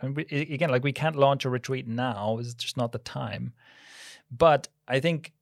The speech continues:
what we can clearly see is that doing this was useful. We learned a lot from it. It's another proof of concept. It's another step in the right direction. And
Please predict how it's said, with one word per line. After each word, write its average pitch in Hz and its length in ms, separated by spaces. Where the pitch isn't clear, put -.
what 151 140
we 151 100
can 151 160
clearly 185 440
see 165 340
is 127 160
that 127 220
doing 165 280
this 139 240
was 123 220
useful. 120 540
We 135 160
learned 143 320
a 127 40
lot 120 220
from 110 260
it. 113 140
It's 123 180
another 135 280
proof 135 280
of 127 120
concept. 123 400
It's 127 160
another 139 240
step 127 400
in 120 80
the 117 100
right 113 240
direction. 104 580
And 117 200